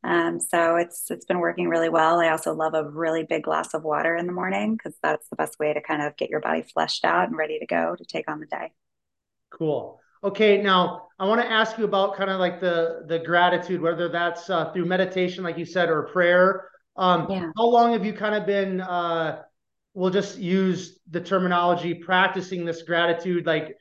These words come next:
Speaker 2: right away in the morning? Um, was there kind of like a, a, a situation or a circumstance in your life that kind of, uh, uh, you know, maybe pushed you in that direction or motivated you, I guess, so to speak, to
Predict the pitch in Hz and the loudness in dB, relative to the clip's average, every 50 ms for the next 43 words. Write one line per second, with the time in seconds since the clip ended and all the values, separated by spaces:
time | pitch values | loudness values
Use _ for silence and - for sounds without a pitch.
0 | _ _ - 160 170 180 180 185 180 180 180 175 165 170 156 160 165 175 185 185 | _ _ -4 0 2 4 4 4 2 2 0 0 -2 -2 -4 -4 -2 -2 0 0
1 | 185 190 190 190 190 196 196 - - _ _ _ - 170 165 170 170 165 170 160 | 0 0 0 -2 -4 -4 -6 -10 -14 _ _ _ -8 -4 -2 0 0 0 0 2
2 | 180 180 180 185 190 185 185 - 190 196 196 175 190 185 180 190 180 170 175 175 | 2 2 2 2 0 0 0 -2 -2 -2 0 0 0 0 0 0 0 0 0 0
3 | - 170 165 165 165 165 165 - - 208 202 202 - 202 185 190 190 196 190 190 | -2 -2 -2 -2 -2 -2 -4 -6 -2 -2 -2 -2 -2 -2 0 0 0 0 0 -2
4 | 208 196 185 180 170 165 160 160 - - - _ - 151 - - 202 202 202 202 | -4 -2 -2 0 0 0 0 0 -4 -8 -16 _ -16 -14 -6 -2 -2 0 0 0
5 | 185 180 - 196 180 180 185 180 170 165 160 160 175 175 175 175 185 175 165 - | -2 0 0 0 0 0 -2 -2 -2 0 2 2 4 2 2 2 0 -2 -2 0
6 | 175 170 170 165 160 160 175 175 165 160 160 156 151 147 131 - - - _ _ | -2 0 2 0 0 0 0 0 0 2 2 2 2 0 -2 -4 -10 -18 _ _
7 | _ _ _ - 165 160 156 156 151 147 147 147 156 - 170 160 156 160 156 151 | _ _ _ -6 -2 0 2 2 4 2 2 0 0 -2 -4 -4 -2 -2 -2 -2
8 | 156 160 156 156 160 151 - - 202 220 214 220 220 220 220 214 208 202 208 208 | -2 -2 -4 -4 -6 -8 -4 0 2 4 4 2 0 -2 0 2 2 2 2 2
9 | 208 202 165 180 196 196 196 196 - - 226 214 208 202 202 196 180 170 165 165 | 0 -2 -2 0 2 2 2 0 -2 -4 -2 0 0 0 0 -2 -2 2 4 4
10 | 165 160 - - - - - 160 160 180 190 202 202 196 160 151 180 175 165 170 | 4 2 0 -4 -10 -16 -10 -2 4 6 8 8 6 6 2 -2 -2 -2 -2 -4
11 | 156 160 165 165 156 156 - 165 160 160 - - - - 185 170 170 165 - - | -4 -4 -4 -4 -4 -4 -4 -6 -6 -6 -8 -12 -8 -6 -4 -4 -4 -6 -8 -8
12 | - 185 175 175 175 - - 180 170 170 165 - - - | -4 -4 -4 -4 -4 -6 -2 0 0 2 2 0 -2 -6